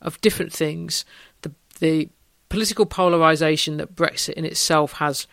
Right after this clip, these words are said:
produced, the political polarisation that the tensions in the Union, particularly in regard to Scotland, um, have produced, the fact that we engaged in constitutional change without seeming to understand what the consequences of doing so were,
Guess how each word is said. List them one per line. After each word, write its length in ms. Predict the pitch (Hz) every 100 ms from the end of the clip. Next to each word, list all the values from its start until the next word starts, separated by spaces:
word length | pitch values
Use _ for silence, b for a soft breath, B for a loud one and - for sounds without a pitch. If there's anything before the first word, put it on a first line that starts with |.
| _
produced, 480 | - 147 147 143 151
the 80 | 156
political 380 | - 196 190 190
polarisation 800 | - 170 160 156 151 156 147 156
that 60 | 156
the 80 |
tensions 500 | 147 - 160 - 156
in 140 | 151 151
the 100 | 147
Union, 380 | 160 175 170 160
particularly 340 | - 156 151
in 80 | 147
regard 360 | 147 147 147
to 180 | - 139 - B B
Scotland, 720 | - - - 190 - 151 147 - b b b -
um, 280 | 151 147
have 520 | - - 156 143 - -
produced, 560 | 160 151 143 160 - B B B -
the 60 |
fact 280 | - 214 -
that 120 | 185
we 140 | 175 175
engaged 580 | 165 190 190 196 -
in 120 | 160 160
constitutional 800 | 175 151 151 - 160 - 151 143
change 840 | - - 180 139 143 151 170 - b b b
without 320 | 160 170 -
seeming 260 | - 165 156
to 100 | 160
understand 440 | 147 - 160 151
what 100 | 143
the 80 | -
consequences 760 | - 160 - - 151 - 147
of 120 | 147 131
doing 260 | 151 147
so 360 | 139 151 143 143
were, 480 | 143 180 165 147